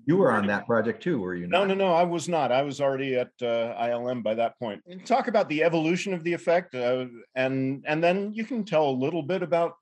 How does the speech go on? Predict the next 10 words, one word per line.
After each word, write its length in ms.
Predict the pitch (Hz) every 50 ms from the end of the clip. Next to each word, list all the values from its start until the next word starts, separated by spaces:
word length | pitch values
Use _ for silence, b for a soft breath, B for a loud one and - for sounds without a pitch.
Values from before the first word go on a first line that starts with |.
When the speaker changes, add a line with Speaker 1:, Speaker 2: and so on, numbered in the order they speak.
| _
Speaker 2:
technical 580 | - - 127 127 - 165 151 135 170 170 165 165
details 600 | 147 131 151 160 180 - 156 160 170 180 170 135
of, 220 | 120 110 101 - - - - _ _ _ - -
of 160 | 107 95 -
how 220 | - 107 107 113
you 160 | 123 123 120
got 220 | 113 127 127 127 127
it 140 | 123 127 -
to 120 | - 117
work. 440 | 110 104 87 87 98 135 - _ _